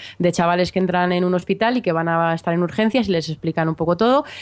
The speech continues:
y de repente dicen, bueno, cuando se encienda esta luz es que no hay, no, nos han superado los pacientes a los recursos y se vuelve todo como caótico y ya está, es una serie de médicos. Em, es como la típica serie de urgencias que realmente no tengo nada en contra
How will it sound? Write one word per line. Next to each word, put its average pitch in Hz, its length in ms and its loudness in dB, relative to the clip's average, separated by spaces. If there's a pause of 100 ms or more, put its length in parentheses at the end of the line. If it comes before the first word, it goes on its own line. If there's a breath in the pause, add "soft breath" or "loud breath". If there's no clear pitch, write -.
(120)
y 185 40 0
de 180 60 6
repente 180 220 2
dicen, 180 220 4
bueno, 190 140 4
cuando 170 160 2
se 185 60 2
encienda 208 240 2
esta 208 140 0
luz 254 260 4
es 202 100 0
que 185 480 2
no 185 80 2
hay, 185 160 0
no, 175 560 2
nos 170 340 0
han 180 120 2
superado 175 340 0
los 170 120 2
pacientes 180 420 0
a - 20 2
los 156 140 2
recursos 143 420 -4 (320 loud breath)
y 165 160 2
se 170 100 4
vuelve 165 200 2
todo 160 200 0
como 156 120 0 (160)
caótico - 400 -2
y 156 100 0
ya 139 100 0
está, 139 180 -8
es 139 80 -4
una 151 160 2
serie 160 180 2
de 156 80 2
médicos. 190 400 2 (320 loud breath)
Em, 165 840 2 (500)
es 190 140 -2
como 240 140 2
la 208 100 2
típica 240 260 0
serie 240 320 2
de 233 60 4
urgencias 247 420 0
que 214 60 -4
realmente 240 280 2
no 220 140 0
tengo 262 240 2
nada 247 260 2
en 233 120 0
contra 214 500 0